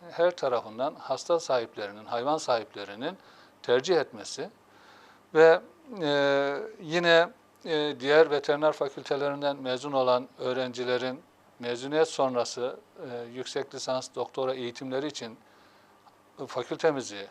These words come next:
tercih etmesi. Yine aynı şekilde, e, Erasmus programları vasıtasıyla, e, yurt dışındaki veteriner fakültelerindeki öğrencilerin yine,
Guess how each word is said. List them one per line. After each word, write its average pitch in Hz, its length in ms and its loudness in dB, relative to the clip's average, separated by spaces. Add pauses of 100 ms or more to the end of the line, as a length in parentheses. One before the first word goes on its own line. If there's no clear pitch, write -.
(120)
tercih 107 360 -6
etmesi. 123 520 -8 (640)
Yine 165 260 4
aynı 170 300 4
şekilde, 151 640 0 (420)
e, 127 500 -4 (340)
Erasmus 165 440 4
programları 147 880 4
vasıtasıyla, 139 960 2 (120)
e, 131 140 -6
yurt 127 360 -4
dışındaki 143 800 -4
veteriner 135 380 -2
fakültelerindeki 131 920 -8
öğrencilerin 123 720 -4 (720)
yine, 151 300 2